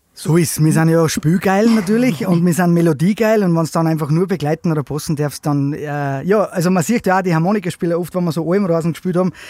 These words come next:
die dauern dann einmal acht Stunden und du tust dann wirklich in acht Stunden lang in F-Dur dahin basteln oder Gegenmelodien, äh, Dreiklänge spielen.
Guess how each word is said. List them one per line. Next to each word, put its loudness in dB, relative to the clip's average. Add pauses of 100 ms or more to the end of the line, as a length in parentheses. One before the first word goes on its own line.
(200)
die -4
dauern 2
dann 2
einmal 2
acht 0
Stunden -2
und -2
du -8
tust -6
dann 0
wirklich -4
in -4
acht -6
Stunden -4
lang 0
in -4
F-Dur -4
dahin -2
basteln -4
oder -4
Gegenmelodien, -4
äh, -6
Dreiklänge -4
spielen. -4